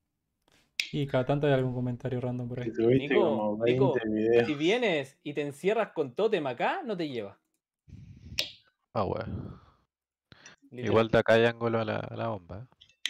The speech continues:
Speaker 4: Bueno.
Speaker 3: Casi. Que voy a tener que cerrarte. Porque si no, F.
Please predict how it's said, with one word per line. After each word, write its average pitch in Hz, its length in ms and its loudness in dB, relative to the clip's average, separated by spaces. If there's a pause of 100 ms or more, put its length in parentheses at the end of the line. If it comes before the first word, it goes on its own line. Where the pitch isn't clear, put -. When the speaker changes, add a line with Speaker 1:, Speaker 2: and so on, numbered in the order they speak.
(1200)
Speaker 4:
Bueno. 87 320 -10 (1800)
Speaker 3:
Casi. - 340 -20 (1900)
Que 143 80 -2
voy 147 40 0
a 147 40 -2
tener 156 160 -4
que 160 80 -8
cerrarte. 127 500 -12 (4000)
Porque 127 180 -20
si 131 100 -16
no, 127 80 -10
F. 131 240 -14